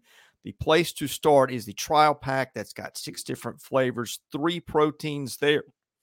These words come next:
nine to ten grams of protein, sixty to one hundred calories per stick, Whole thirty, keto, and certified paleo. Gluten-free, free of the top nine allergens, no hidden harmful ingredients.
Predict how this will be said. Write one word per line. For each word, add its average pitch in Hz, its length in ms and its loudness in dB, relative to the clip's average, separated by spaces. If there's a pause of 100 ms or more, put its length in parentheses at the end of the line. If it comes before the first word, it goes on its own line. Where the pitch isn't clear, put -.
(120)
nine 139 200 2
to 123 60 -6
ten 151 320 -4
grams 151 420 2
of 117 140 -6
protein, 104 640 -6 (480)
sixty 143 420 -2
to 127 100 -4
one 127 160 2
hundred 123 220 0
calories 120 460 0
per 107 120 -8
stick, - 460 -2
Whole 127 480 0
thirty, 147 440 4
keto, 151 640 0
and 113 300 -4
certified 123 560 -2
paleo. 147 540 2 (480)
Gluten-free, 165 720 2
free 156 300 -2
of 139 40 -4
the 135 60 -2
top 131 300 -2
nine 131 240 0
allergens, 120 680 -2
no 113 140 -4
hidden 143 340 -2
harmful 123 420 -2
ingredients. 120 720 -2